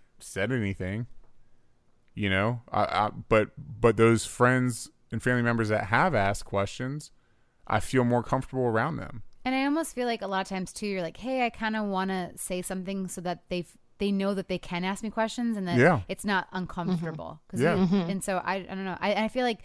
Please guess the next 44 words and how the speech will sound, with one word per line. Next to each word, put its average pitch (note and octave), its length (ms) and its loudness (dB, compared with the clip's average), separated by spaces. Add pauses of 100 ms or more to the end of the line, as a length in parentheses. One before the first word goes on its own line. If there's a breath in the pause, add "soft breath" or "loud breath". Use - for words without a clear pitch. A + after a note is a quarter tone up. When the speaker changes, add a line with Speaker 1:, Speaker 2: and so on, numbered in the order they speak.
(380 soft breath)
Speaker 2:
the G#3+ 120 0
people A3 340 -6
that, G3 180 0 (200)
if F#3+ 180 -4
your G3 100 -6
friends G3+ 240 0
that F#3 80 -8
you E3+ 100 -4
have D3+ 240 -2
talked G#3+ 300 -4
to, B3+ 340 -2
y'all F3+ 400 -2
have F3+ 320 0
a D#3+ 240 -6 (420)
greater F3+ 480 -2
understanding A3 800 -2
and F#3+ 100 -2
a F3 60 -4
greater, E3 720 -2
um, D3+ 480 -6 (1800)
uh, G#3+ 140 0
it G#3+ 100 -8
just, G#3 280 -8
it G#3 80 -10
seems G#3 260 -4
like G3 80 -6
a F#3+ 60 -4
stronger E3 720 -8
relationship. D3+ 600 -12 (540 soft breath)
Speaker 1:
Yeah. D#3+ 360 2
Speaker 2:
From F#3+ 160 -8
an F3 60 -4
outsider's - 440 -10
point - 200 -18
of - 80 -18
view, F2 100 -16
at - 80 -8
least. F#3+ 120 0
Speaker 1:
No, A2 220 2
it D#3 220 0
is. C3+ 220 4
I B2+ 80 4
mean, C3 180 2
even C#3 440 2